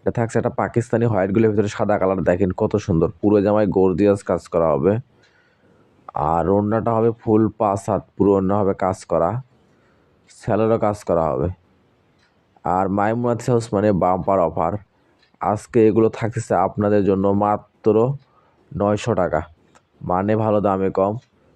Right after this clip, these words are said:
মাইমুনাথিস হাউস মানেই নিত্য নতুন ডিজাইনের থিমের দাম কম। আর এই ভিডিও দেওয়া আছে আজকে দুই হাজার বাইশ সালের ফোর পিস, মাত্র নয়শো টাকা। তাই ভিডিওটা না টেনে পুরো ভিডিও দেখবেন।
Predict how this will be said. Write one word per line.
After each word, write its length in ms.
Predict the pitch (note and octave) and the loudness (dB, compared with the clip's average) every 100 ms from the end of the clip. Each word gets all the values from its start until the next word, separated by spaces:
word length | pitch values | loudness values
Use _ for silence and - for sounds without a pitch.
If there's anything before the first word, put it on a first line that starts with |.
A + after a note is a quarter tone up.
| _ | _
মাইমুনাথিস 520 | D#2 F2+ G#2 G#2+ G2+ - | -4 -2 0 -2 -2 -2
হাউস 160 | G#2 G#2 F#2 | -2 -2 -2
মানেই 260 | F#2 G2+ C3 - _ _ _ - | 0 0 0 -8 _ _ _ -4
নিত্য 240 | G2+ G#2 - | -2 -2 0
নতুন 180 | G#2+ A2 G2+ | 0 0 2
ডিজাইনের 340 | G2+ G2 G2 - | 2 2 -2 0
থিমের 240 | G2+ F#2+ E2+ | 2 2 2
দাম 140 | D#2+ C#2+ | -2 -2
কম। 140 | D2 D2 _ _ _ _ _ _ - F2+ | -4 -4 _ _ _ _ _ _ -4 0
আর 80 | A2 | 2
এই 60 | A#2+ | 2
ভিডিও 180 | A#2+ A#2+ F#2+ | 2 0 2
দেওয়া 180 | A2+ G#2 | 2 2
আছে 160 | G#2 B2 G#2 | 0 0 0
আজকে 260 | G2+ - G#2+ F#2+ | -2 -2 0 4
দুই 100 | G#2+ G#2 | 4 4
হাজার 180 | G#2+ A2+ | 2 2
বাইশ 160 | G#2 G#2+ | 2 0
সালের 240 | B2 A#2 A#2 | 2 0 0
ফোর 140 | G#2+ G#2 - | 0 -2 2
পিস, 200 | G2 G2+ - _ _ _ _ | 2 0 -10 _ _ _ _
মাত্র 520 | - G#2 A2 - - A2+ A2+ | -4 -2 -4 -4 0 2 2
নয়শো 280 | G2 F#2 G#2+ | 0 0 0
টাকা। 180 | F2 D#2 D2 _ _ - - _ - | 0 -2 -6 _ _ -20 -20 _ -2
তাই 140 | G2+ A2 G#2 | 0 0 2
ভিডিওটা 340 | G#2 A2 A2 A2 | 2 2 2 0
না 80 | G#2 G2+ | -2 0
টেনে 240 | G#2+ F#2 E2+ - - - | 0 0 -2 -8 -20 -4
পুরো 200 | A2+ B2 G#2+ | 2 4 4
ভিডিও 180 | G#2 A#2+ A2+ | 2 2 4
দেখবেন। 320 | F#2 D#2+ F#2 | 2 2 0